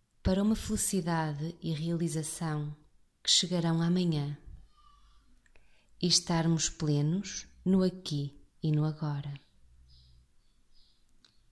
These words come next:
É ficarmos sentados no momento, comprometidos com a experiência do momento, encontrando em mim a base,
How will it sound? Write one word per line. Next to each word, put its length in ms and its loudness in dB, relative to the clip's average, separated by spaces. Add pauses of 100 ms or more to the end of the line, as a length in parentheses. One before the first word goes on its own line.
(500)
É 80 0
ficarmos 600 2
sentados 540 0
no 100 2
momento, 680 0 (760)
comprometidos 960 2
com 240 0
a 80 6
experiência 880 2
do 80 0
momento, 720 0 (1500)
encontrando 600 4
em 120 6
mim 420 6
a 80 2
base, 680 -2